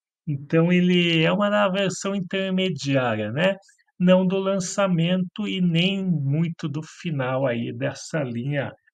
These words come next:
antiga da Buscar. Chassis, como dá pra entender bem ali, é um Volvo B dez M. Ele é ano noventa e quatro, modelo noventa e cinco.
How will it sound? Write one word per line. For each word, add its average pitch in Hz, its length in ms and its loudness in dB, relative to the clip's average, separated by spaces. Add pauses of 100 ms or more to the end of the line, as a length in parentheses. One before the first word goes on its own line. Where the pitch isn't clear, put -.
antiga 143 520 -2
da 120 140 -2
Buscar. 117 640 -4 (760)
Chassis, - 760 -2
como 127 280 -4
dá 135 160 2
pra 151 160 0
entender 156 500 0
bem 190 240 0
ali, 190 260 0 (280)
é 156 60 -2
um 131 140 0
Volvo 165 420 0
B 131 320 0
dez 151 480 0
M. 147 260 2
Ele 190 120 0
é 202 40 4
ano 175 280 4
noventa 165 500 0
e 160 80 -4
quatro, 160 400 -4
modelo 151 380 0
noventa 160 520 -2
e 170 60 -2
cinco. - 640 -6